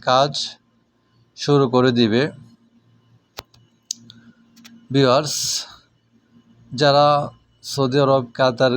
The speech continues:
কুয়েত, দুবাই, আরব প্রবাসে আছেন বা এখনও দেশে আছেন, আসতে যাইতেছেন, তাদের জন্য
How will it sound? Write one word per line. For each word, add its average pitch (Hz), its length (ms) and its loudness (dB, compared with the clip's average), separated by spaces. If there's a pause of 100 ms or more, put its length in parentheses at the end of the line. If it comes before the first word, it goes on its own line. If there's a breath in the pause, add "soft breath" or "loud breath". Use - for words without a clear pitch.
কুয়েত, 127 360 -2
দুবাই, 123 420 2
আরব 120 280 2
প্রবাসে 120 400 0
আছেন 123 360 -2 (180)
বা 117 160 0 (200)
এখনও 120 280 -4
দেশে 120 320 -2
আছেন, 120 380 0
আসতে 120 320 -2
যাইতেছেন, 120 460 -2 (800 soft breath)
তাদের 113 280 -2
জন্য 131 260 0